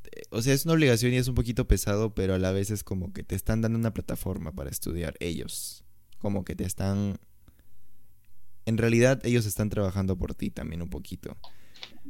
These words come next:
Pero... Esa es la parte tranquila, entre comillas. La parte no tan tranquila era la parte social. La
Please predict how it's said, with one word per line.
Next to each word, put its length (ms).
Pero... 920
Esa 180
es 40
la 140
parte 220
tranquila, 500
entre 200
comillas. 680
La 140
parte 200
no 120
tan 120
tranquila 340
era 100
la 60
parte 260
social. 1300
La 80